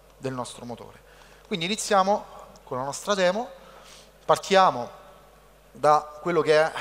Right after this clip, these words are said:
diciamo, la componente centrale, no? Ovvero un cluster Kafka su cui abbiamo creato un topic denominato sensors, dove andremo a produrre i nostri eventi. Per il momento ancora non abbiamo,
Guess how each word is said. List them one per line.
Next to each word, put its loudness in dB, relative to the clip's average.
diciamo, -10
la 0
componente -4
centrale, 2
no? 0
Ovvero 2
un -6
cluster 0
Kafka 4
su -10
cui 0
abbiamo 6
creato 2
un -16
topic 2
denominato -2
sensors, -2
dove 0
andremo -2
a 2
produrre -6
i -14
nostri -10
eventi. -10
Per 0
il 0
momento -2
ancora 4
non -2
abbiamo, 2